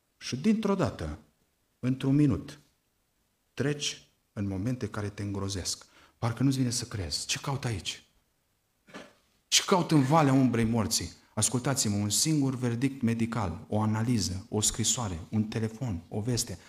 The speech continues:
Am stat cu oameni la masă care vorbeau de telefon și odată dat cu telefonul, că a murit nu știu cine. Gata! De la bucurie te-ai dus. Ei, problema este că momentele de vis, noi zicem, "Domnul este păstorul meu." Dacă când treci prin valea umbrei morții, te întrebi,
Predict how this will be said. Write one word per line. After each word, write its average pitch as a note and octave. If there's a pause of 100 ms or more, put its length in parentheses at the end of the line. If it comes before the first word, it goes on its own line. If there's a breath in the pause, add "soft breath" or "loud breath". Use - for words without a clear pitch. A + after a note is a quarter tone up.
Am A2+
stat C#3+
cu C3
oameni C3
la A2+
masă A2
care A#2
vorbeau B2
de B2
telefon A#2
și C3
odată B2+
dat B2
cu A2+
telefonul, A#2
că A#2+
a A2+
murit A#2
nu A2+
știu A2+
cine. - (220)
Gata! - (640)
De C3+
la D3
bucurie E3
te-ai D#3+
dus. - (800)
Ei, C3
problema B2
este C3
că A#2
momentele A2+
de G#2
vis, A#2
noi G2
zicem, G#2
"Domnul G2+
este G2
păstorul F2
meu." E2+
Dacă F2
când F#2
treci A2
prin G2
valea G#2
umbrei G2
morții, G#2+
te -
întrebi, F#2